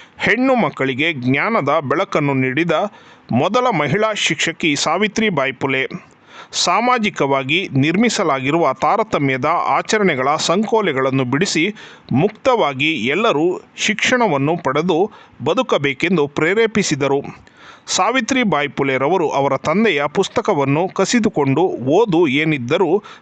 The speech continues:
ಮೇಲ್ವರ್ಗದವರಿಗೆ" ಎಂದಾಗ ಸಿಟ್ಟಿಗೆದ್ದ ಬಾಲಕಿ ಹಠಕ್ಕೆ ಬಿದ್ದು, ಶಿಕ್ಷಣವನ್ನು ಪಡೆಯಲೇಬೇಕೆಂಬ ಛಲದೊಂದಿಗೆ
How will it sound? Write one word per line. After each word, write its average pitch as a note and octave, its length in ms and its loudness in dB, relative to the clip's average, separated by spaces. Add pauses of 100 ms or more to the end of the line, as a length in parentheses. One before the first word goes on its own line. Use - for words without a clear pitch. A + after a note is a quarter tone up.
(120)
ಮೇಲ್ವರ್ಗದವರಿಗೆ" C#3 1300 0
ಎಂದಾಗ C3+ 420 0 (180)
ಸಿಟ್ಟಿಗೆದ್ದ F#3+ 640 -2
ಬಾಲಕಿ D3 640 0
ಹಠಕ್ಕೆ F3+ 500 -4
ಬಿದ್ದು, D3+ 440 0 (300)
ಶಿಕ್ಷಣವನ್ನು G3 840 0 (100)
ಪಡೆಯಲೇಬೇಕೆಂಬ F3 1120 0
ಛಲದೊಂದಿಗೆ F3 920 0